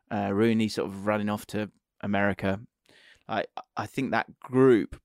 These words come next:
probably because of Lampard's failings as part of it, they will be a sort of stable. Because the truth is now, you've got to be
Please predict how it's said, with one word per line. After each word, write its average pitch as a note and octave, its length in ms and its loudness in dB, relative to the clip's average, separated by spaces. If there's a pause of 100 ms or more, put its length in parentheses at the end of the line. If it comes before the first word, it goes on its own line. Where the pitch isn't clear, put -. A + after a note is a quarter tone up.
probably C#3 280 2
because C#3 360 -2
of A#2+ 100 -2
Lampard's A2 520 0
failings G#2+ 320 -4
as G#2 100 -10
part C#3 400 4
of F#2 80 -4
it, D#2+ 320 -4 (880)
they A2 240 4
will A2 180 4
be A2+ 180 6
a A2 120 4
sort - 180 -2
of A2 80 -2
stable. G#2+ 640 2
Because B2 280 0
the A#2+ 80 -4
truth F3 340 4
is C3+ 180 4
now, A2+ 500 0 (1200)
you've D#3+ 460 4
got F3 160 6
to B2 80 4
be A2 560 -2